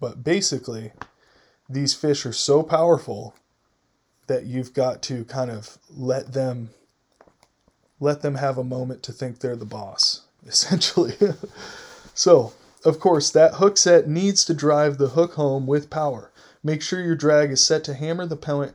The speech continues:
the point of that hook home and ensure a proper sting. Once you've got the fish, though, it's time to ease up. The funny thing about big fish is they react to the pressure they're feeling.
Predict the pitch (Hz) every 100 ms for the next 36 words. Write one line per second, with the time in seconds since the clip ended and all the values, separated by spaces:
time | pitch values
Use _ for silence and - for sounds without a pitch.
0 | - 139 127 196 214 208 131 120 120 -
1 | _ _ - 165 165 147 135 135 - 135
2 | 131 127 135 127 - 151 147 - 139 -
3 | 139 131 131 110 - - 147 113 104 _
4 | _ - - - 170 202 202 170 170 151
5 | - 180 - 143 127 - 156 147 151 160
6 | 156 143 135 104 - - 170 196 196 175
7 | 147 127 123 160 156 - 131 - 139 -
8 | 139 135 139 156 - 147 123 - 170 170
9 | 143 120 113 - 175 113 131